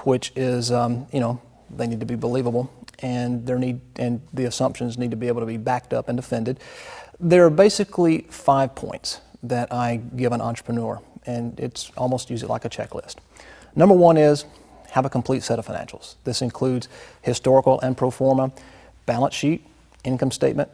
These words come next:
and statement of cash flows. Always advised to look forward at least three years, five years if you can, but at least three.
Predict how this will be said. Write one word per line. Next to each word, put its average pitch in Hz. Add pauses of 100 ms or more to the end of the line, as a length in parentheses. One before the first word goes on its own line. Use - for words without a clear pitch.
(340)
and 139
statement 131
of 123
cash 120
flows. - (600)
Always 147
advised 147
to 135
look 135
forward 131
at 123
least 120
three 120
years, 120 (480)
five 147
years 151
if 147
you 135
can, 131 (220)
but 127
at 117
least 120
three. 120